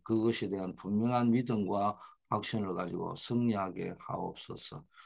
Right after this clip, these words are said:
우리에게 참된 기도의 비밀, 예배의 비밀, 교회의 비밀이 회복되게 하옵소서. 우리 워싱턴 초대교회도 본격적으로 이삼칠 치유 서밋 운동을 할 수 있는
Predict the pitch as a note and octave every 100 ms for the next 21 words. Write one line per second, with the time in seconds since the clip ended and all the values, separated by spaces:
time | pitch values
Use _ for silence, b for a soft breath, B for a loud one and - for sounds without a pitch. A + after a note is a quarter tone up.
0 | B - F#2+ G2 F#2+ F#2 - G#2 G2+ G#2
1 | G2+ F2+ - G#2 G2 F2+ F#2 F2+ F#2 F2
2 | F#2+ A2 C3 B2+ G2 E2+ E2 E2 B B
3 | - _ - F2+ A2 A#2+ C3 B2 C3+ C#3
4 | C3+ C3+ C3+ C3+ - b _ G2+ G2 G2+
5 | F#2 G2 G#2 A#2 _ - A2 G2 - F#2
6 | E2+ F#2 A2 C3 - - B2+ A#2+ A2 -
7 | - - - - - B B B - G#2
8 | F#2 F2+ F#2+ G2+ F2+ - G#2 F#2+ F2 F2+
9 | F2 G2 G2 - B B _ _ - A#2
10 | C#3+ D#3 C#3 C3 A2+ G2+ F#2 F2 G#2+ A2
11 | - G#2+ F#2 - G#2 G2 F#2 - A2 B2+
12 | C3 G#2+ F#2+ F#2 F#2+ G2 G2+ G2+ F2 F#2
13 | A#2 C#3+